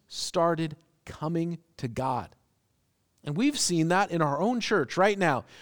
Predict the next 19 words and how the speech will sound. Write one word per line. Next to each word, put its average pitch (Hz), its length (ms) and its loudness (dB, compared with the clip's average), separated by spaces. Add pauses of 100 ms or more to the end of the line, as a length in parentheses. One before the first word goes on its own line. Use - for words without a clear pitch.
We 202 140 0
have 269 160 2
people 214 300 -2
who 180 240 -4
in 170 80 2
the 147 80 2
last 139 420 0
couple 208 260 -2
years 220 260 -2
have 139 100 -2
become 208 320 -2
Christians, 180 460 -2
and 175 140 0
there 175 80 2
was 180 320 2
no 196 280 4 (200)
moment. 156 840 4 (1080)
It 139 160 -2
was 143 360 0